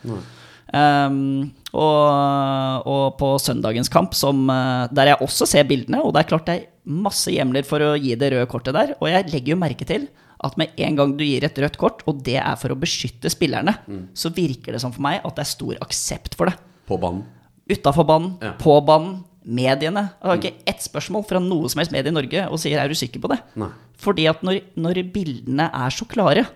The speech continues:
Speaker 2: og da skal man jo velge de bildene som selger, og argumentet er beskytte spillerne, det er jo ikke én negativ ting.
Speaker 1: Ja, det er vanskelig å
Speaker 2: Rundt det.
Speaker 1: argumentere mot det.
Speaker 2: Ja, det er jo det. Men, men vi må allikevel ha en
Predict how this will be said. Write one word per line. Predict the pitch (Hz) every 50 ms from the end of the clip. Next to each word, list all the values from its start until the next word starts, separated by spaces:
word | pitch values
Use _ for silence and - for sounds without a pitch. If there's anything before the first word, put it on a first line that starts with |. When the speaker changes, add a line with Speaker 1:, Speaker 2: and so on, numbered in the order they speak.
| - _ _ _ _ _ _ -
Speaker 2:
og | - 160
da | 160 185
skal | - - 139 131
man | 143 151
jo | 170 175
velge | 175 139 - 131 139 135
de | 143 139
bildene | 185 147 131 117 98 117 -
som | - 151
selger, | 156 - 143 - - - - 143 143 - _ -
og | 143 156 160 - - - -
argumentet | - 151 151 151 170 156 135 123 123 117 117 - 151
er | - 135 135 156
beskytte | 135 156 - - 117 - 151
spillerne, | - - 151 - - - - 302 - - _ _ _ _ _
det | -
er | 240
jo | 196 185 - -
ikke | - _ _ - 135 131 139
én | 151 156
negativ | 135 131 - 117 131 165 156
ting. | - - 311 - - - - - - _ _
Speaker 1:
Ja, | - 170
det | 165
er | 143
vanskelig | 139 131
å | 127 131 139 151
Speaker 2:
Rundt | 156 131
det. | 131 117
Speaker 1:
argumentere |
mot | 110 101 117 -
det. | 110 123 123 - - -
Speaker 2:
Ja, | - 190 226
det | - - 143
er | - 277
jo | -
det. | 392 - 151 - - - - - -
Men, | 180 180 180 185 214 - -
men | 180 190 202 202 165
vi | 175 151 147 143 151
må | 170 175 180 202
allikevel | 196 180 - - 147 143 160 185
ha | 170 - 165 156
en | 156 165